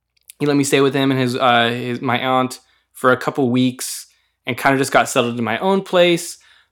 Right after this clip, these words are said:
Um, and fairly quickly, I, I got hit up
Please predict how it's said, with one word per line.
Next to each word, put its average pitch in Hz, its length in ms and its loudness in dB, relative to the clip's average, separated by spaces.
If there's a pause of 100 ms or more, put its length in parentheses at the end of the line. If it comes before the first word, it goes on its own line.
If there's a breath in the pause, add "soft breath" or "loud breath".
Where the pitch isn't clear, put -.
(100)
Um, 117 500 2 (320)
and 127 180 -2
fairly 202 300 4
quickly, 165 360 2
I, 120 180 4
I 139 40 2
got 135 180 4
hit 147 160 0
up 147 260 2